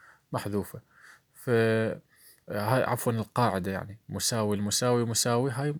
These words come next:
محذوفة. فمباشرة نقول ألف مساوي لباء، باء مساوي لجيم، إذن ألف مساوي لجيم. القياس راح يكون بصغرى وكبرى، الصغرى ألف مساوي لباء، الكبرى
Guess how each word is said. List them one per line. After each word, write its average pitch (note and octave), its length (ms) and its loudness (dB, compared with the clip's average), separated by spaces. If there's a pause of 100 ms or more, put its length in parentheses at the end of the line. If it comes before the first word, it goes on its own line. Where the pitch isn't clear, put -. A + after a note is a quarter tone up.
محذوفة. A2 640 -4 (760)
فمباشرة B2+ 720 0
نقول G#2+ 340 -2
ألف B2+ 340 -2
مساوي A2+ 340 0
لباء، G2+ 320 -2 (200)
باء A#2+ 420 0
مساوي A2+ 480 0
لجيم، A2+ 340 -2 (140)
إذن G2+ 380 0
ألف G#2 360 -2
مساوي B2+ 400 -2
لجيم. F2+ 280 -8 (640)
القياس C3+ 460 2
راح A2+ 120 0
يكون A#2 440 0
بصغرى C3 360 0
وكبرى، G#2 600 0 (340)
الصغرى B2+ 580 2
ألف A#2+ 320 -2
مساوي A2 400 0
لباء، G#2 320 -2 (800)
الكبرى B2+ 580 0